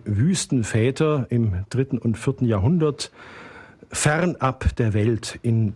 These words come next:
die, in der Wüste ein zurückgezogenes Eremitendasein führten. Was bitteschön soll uns heute, diese aus heutiger sogenannter aufgeklärter Sicht weltfremden Kauze,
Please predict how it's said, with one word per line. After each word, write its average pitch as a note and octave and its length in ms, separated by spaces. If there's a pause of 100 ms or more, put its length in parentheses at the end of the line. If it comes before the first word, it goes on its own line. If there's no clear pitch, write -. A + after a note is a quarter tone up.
die, A2+ 180
in B2 140
der A2+ 180
Wüste D#3 380
ein A#2 260
zurückgezogenes C#3 1200
Eremitendasein G#2+ 1120
führten. G#2 520 (920)
Was C#3 240
bitteschön D3+ 640
soll A2+ 220
uns A#2 200
heute, D3+ 480 (420)
diese G2+ 320
aus F#2+ 180 (180)
heutiger B2 460
sogenannter G#2+ 640
aufgeklärter A2+ 800
Sicht G2 340
weltfremden A#2+ 800
Kauze, C#3 640